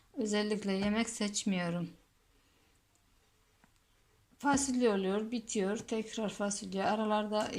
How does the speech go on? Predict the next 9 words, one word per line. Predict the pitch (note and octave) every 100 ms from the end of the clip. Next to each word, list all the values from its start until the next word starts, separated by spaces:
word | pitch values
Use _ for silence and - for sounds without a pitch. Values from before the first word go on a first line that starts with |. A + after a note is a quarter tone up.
| G#3+
başka | A3+ - -
yemekler | G#3+ G#3 G3+ G3+ F#3+
de | F#3+
oluyor. | A3 A3 G3+ A3 A3+ - _ _ _ _ _ _ _ _ _
Tesadüf | - A#3 - G3+ G3 F#3+ A#3+
videoda | A#3 G3 F#3+ G#3+
fasulye | G#3 G3+ G3 F3+
denk | F#3 E3
geliyor. | - F3+ F3+ E3+